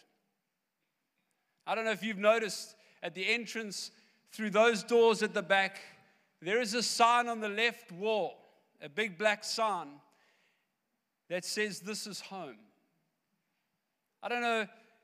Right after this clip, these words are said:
if you've noticed that. Maybe you haven't noticed that. But through those doors on the left, there's a sign that says, "This is home." The heart behind this was that every single time we would arrive here on a Sunday,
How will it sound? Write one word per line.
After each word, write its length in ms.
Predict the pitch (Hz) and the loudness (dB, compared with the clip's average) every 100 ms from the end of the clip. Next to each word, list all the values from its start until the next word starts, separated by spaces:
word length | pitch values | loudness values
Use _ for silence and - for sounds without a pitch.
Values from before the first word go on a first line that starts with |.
| - | -14
if 140 | 180 | -8
you've 120 | 220 | -4
noticed 420 | 208 247 233 190 | 2 2 0 -4
that. 180 | 170 139 | -8 -6
Maybe 240 | 170 185 196 | -6 -6 -6
you 80 | |
haven't 280 | 185 196 185 | -6 -6 -6
noticed 340 | 185 196 180 - | -6 -6 -6 -10
that. 180 | 139 131 | -12 -12
But 240 | 160 - | -14 -14
through 220 | - 226 | -12 -6
those 240 | 220 220 170 | -4 -4 -4
doors 380 | 220 220 208 | -2 -2 -2
on 100 | 208 | -6
the 80 | 208 | -6
left, 500 | 196 196 180 - - | -2 -4 -4 -14 -16
there's 180 | 170 180 | -10 -8
a 80 | 185 | -6
sign 380 | - 196 180 160 | 0 0 0 -4
that 120 | 147 | -10
says, 280 | - 156 139 | -10 -10 -10
"This 240 | 170 170 | -12 -10
is 160 | 151 - | -14 -10
home." 360 | 160 135 117 - _ _ _ - | -8 -8 -12 -20 _ _ _ -4
The 100 | 208 | 0
heart 340 | 208 269 262 | 4 4 2
behind 480 | 240 202 220 226 214 | 0 0 0 0 0
this 300 | 220 196 - | -2 -4 -6
was 260 | 202 190 - - - - | -6 -6 -10 -20 -20 -10
that 140 | 202 | -2
every 260 | 220 254 262 | -2 -2 -4
single 360 | - 269 262 240 | -6 -6 -6 -6
time 420 | - 247 240 233 | -4 -2 -2 -4
we 80 | 226 | -2
would 80 | 208 | 0
arrive 420 | 202 214 233 214 | 6 8 8 6
here 180 | 233 220 | 2 2
on 100 | 208 | 0
a 60 | |
Sunday, 680 | 185 - 233 233 202 175 175 | -4 2 2 4 2 2 -2